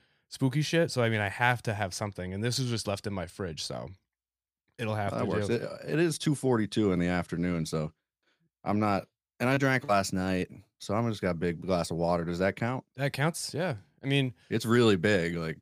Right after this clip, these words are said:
Speaker 2: uh, that counts for something. It's
Speaker 1: it's,
Speaker 2: big.
Speaker 1: it's two thirty,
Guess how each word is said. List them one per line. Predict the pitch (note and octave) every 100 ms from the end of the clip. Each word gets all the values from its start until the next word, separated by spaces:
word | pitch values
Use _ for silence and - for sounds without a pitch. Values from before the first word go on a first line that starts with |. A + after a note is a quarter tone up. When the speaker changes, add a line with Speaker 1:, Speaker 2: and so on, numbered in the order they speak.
| F2+
Speaker 2:
uh, | E2 E2 D#2+ D#2+
that | D#2+ F2 F2
counts | F#2+ F#2+
for |
something. | E2+ G2+ G2 E2 E2
It's |
Speaker 1:
it's, | C#3+ F#2+
Speaker 2:
big. | F#2+ E2+ E2 -
Speaker 1:
it's | C#3+ -
two | F#3+
thirty, | D#3 D#3 A#2+ G#2 F#2+